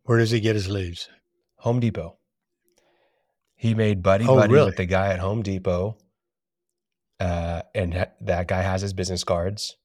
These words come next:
Speaker 2: He's best friends. They're like, they're good friends. He takes them out for beers, all that kind of stuff. But he gets multiple jobs and, like, six, seven, so several jobs a week just from the guy at Home Depot.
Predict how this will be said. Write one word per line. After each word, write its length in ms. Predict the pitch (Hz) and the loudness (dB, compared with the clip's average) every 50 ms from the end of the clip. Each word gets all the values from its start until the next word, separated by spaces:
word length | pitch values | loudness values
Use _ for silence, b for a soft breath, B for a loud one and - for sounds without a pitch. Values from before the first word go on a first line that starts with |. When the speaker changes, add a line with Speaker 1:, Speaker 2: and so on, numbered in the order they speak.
| _ _ _ | _ _ _
Speaker 2:
He's 220 | - 101 92 87 | -4 -4 -4 -2
best 260 | 90 95 92 95 - | -2 0 -2 -2 -2
friends. 320 | - - 95 90 90 90 - | -4 -4 -4 -4 -4 -8 -8
They're 220 | - 98 92 92 | -4 -2 -2 -2
like, 280 | 90 90 87 87 - - | 0 -2 -4 -4 -8 -12
they're 200 | - 98 95 90 85 | -10 -6 -6 -6 -4
good 240 | 87 98 95 92 90 | -2 -4 -4 -4 -2
friends. 300 | - 92 92 90 87 - | -2 0 0 0 -2 -4
He 60 | 92 | -6
takes 240 | - 92 90 90 - | -6 -8 -8 -6 -6
them 80 | 92 | -6
out 100 | 90 95 | -6 -6
for 100 | - - | -8 -10
beers, 400 | 85 87 87 87 87 87 90 92 | -8 -6 -4 -4 -4 -4 -6 -6
all 120 | 90 82 85 | -6 -6 -6
that 160 | 90 90 - | -6 -8 -8
kind 120 | - 90 | -8 -8
of 80 | 87 82 | -6 -6
stuff. 400 | - - 90 90 90 - - _ _ _ _ _ _ _ _ _ _ _ _ _ | -6 -4 -2 -2 -4 -4 -8 _ _ _ _ _ _ _ _ _ _ _ _ _
But 120 | - 92 | -6 -2
he 160 | 85 104 110 | 0 0 0
gets 480 | 107 110 104 98 92 90 - - - - _ _ _ _ _ - | 2 2 2 2 0 -2 -6 -8 -8 -12 _ _ _ _ _ -6
multiple 640 | - 90 87 92 101 107 107 104 - 90 80 90 87 | -2 0 2 4 4 4 2 2 0 -2 0 -2 -2
jobs 440 | 80 87 80 78 78 76 82 82 - | -2 -4 -4 -6 -6 -8 -8 -8 -8
and, 260 | 87 85 85 82 - - - | -8 -8 -8 -10 -12 -10 -8
like, 200 | 87 85 80 - _ _ _ _ _ _ _ | -8 -8 -8 -8 _ _ _ _ _ _ _
six, 440 | - - - - - 113 101 - - | -12 -6 -4 -2 0 0 0 0 -2
seven, 380 | - - 104 92 85 85 82 82 | 0 0 2 2 0 0 -4 -4
so 160 | - - 95 | -4 -2 -2
several 460 | 87 - - 107 95 90 92 87 87 | -2 0 2 2 2 2 0 -2 -2
jobs 520 | 82 85 80 80 78 78 73 - - - - _ _ _ _ _ _ _ _ _ _ _ _ _ | -4 -4 -6 -6 -8 -10 -12 -14 -16 -16 -18 _ _ _ _ _ _ _ _ _ _ _ _ _
a 80 | - 92 | -2 -2
week 480 | 85 82 98 104 92 - - - - _ _ _ _ _ _ _ _ _ _ _ _ _ _ _ - 110 | 0 0 -2 -4 -4 -6 -10 -14 -16 _ _ _ _ _ _ _ _ _ _ _ _ _ _ _ -12 -6
just 300 | 101 110 98 90 - - | -2 0 0 0 0 -2
from 180 | - 92 87 | -2 0 0
the 80 | 90 87 | 0 0
guy 160 | 82 90 82 | -2 -2 -2
at 80 | 80 82 | -2 -4
Home 140 | 82 82 80 | -6 -8 -8
Depot. 360 | 78 78 - 82 87 92 | -8 -10 -12 -14 -16 -16